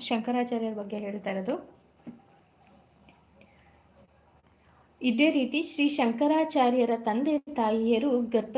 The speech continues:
ಧರಿಸುವ ಮುನ್ನ ಸುಮಾರು ಹನ್ನೆರಡು ವರ್ಷ ದೇವರಿಗೆ ಪ್ರಾರ್ಥನೆ ಸಲ್ಲಿಸಿ, ಕಠೋರ ತಪಸ್ಸು, ಜಪ, ತಪ, ಸಾಧನೆಗಳನ್ನು ಮಾಡಿ,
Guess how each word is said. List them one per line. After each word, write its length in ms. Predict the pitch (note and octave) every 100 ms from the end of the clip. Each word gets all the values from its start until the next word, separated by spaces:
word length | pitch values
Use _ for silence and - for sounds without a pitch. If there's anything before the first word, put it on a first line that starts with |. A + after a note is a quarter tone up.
| C4+
ಧರಿಸುವ 520 | B3 A#3+ A#3+ A#3 A3
ಮುನ್ನ 300 | A3 A#3+ D4+ B3+ F4 - C4
ಸುಮಾರು 440 | B3 C#4 B3 B3
ಹನ್ನೆರಡು 560 | - A3 B3+ D#4 C#4 A3
ವರ್ಷ 220 | G#3+ A#3 A#3 - - - - - - G3+
ದೇವರಿಗೆ 480 | C4 D#4+ C#4+ A#3 A#3
ಪ್ರಾರ್ಥನೆ 540 | A#3 A3 A3 A3+ G#3+
ಸಲ್ಲಿಸಿ, 500 | G#3 A3 C#4+ C#4+ C4
ಕಠೋರ 480 | C#4+ A3+ G#3 D4 C4 G#3+
ತಪಸ್ಸು, 760 | G#3+ - A#3+ - A#3 D#4 - A3
ಜಪ, 300 | F#3+ G#3+ A#3 A3+
ತಪ, 240 | G#3+ G#3+ G#3+ A#3 -
ಸಾಧನೆಗಳನ್ನು 760 | G#3+ A3 C#4+ C4+ A#3 G#3+ G#3+ G#3
ಮಾಡಿ, 560 | G3+ A3+ D4 C4+ F4